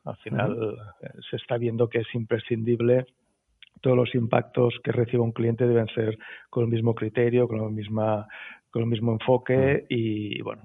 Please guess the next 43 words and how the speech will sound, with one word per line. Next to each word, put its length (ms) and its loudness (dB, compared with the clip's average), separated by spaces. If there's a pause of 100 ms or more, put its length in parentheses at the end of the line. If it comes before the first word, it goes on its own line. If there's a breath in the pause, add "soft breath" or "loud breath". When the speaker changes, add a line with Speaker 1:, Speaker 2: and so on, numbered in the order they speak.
Speaker 1:
las 180 -8
herra-, 320 -6
las 240 -4
empresas 480 -4
todas, 400 2
todos 140 -4
los 80 -2
departamentos 560 -2
tenemos 180 -10
que 60 -10
trabajar, 560 -2 (120)
eh, 400 -8
conjuntamente 680 0
pensando 640 0 (220 loud breath)
Speaker 2:
Sí. 160 -14 (180)
Speaker 1:
en, 300 -4
en 120 2
el 120 2
cliente. 460 -8 (500 loud breath)
Speaker 2:
Pero 140 10
en 60 8
definitiva 600 6
sí 260 0
que 140 0
vuestra 320 0
tecnología 540 -2
se 160 -2
puede 160 4
adaptar 400 4
a, 500 0
a 100 -4
lo 140 0
que 100 -4
tenga 300 4
ya 260 4
incorporado 560 0
la, 300 0
la 100 -4
empresa 320 -6
en 60 -8
su 80 -8
organización, 580 -10
¿no? 280 -4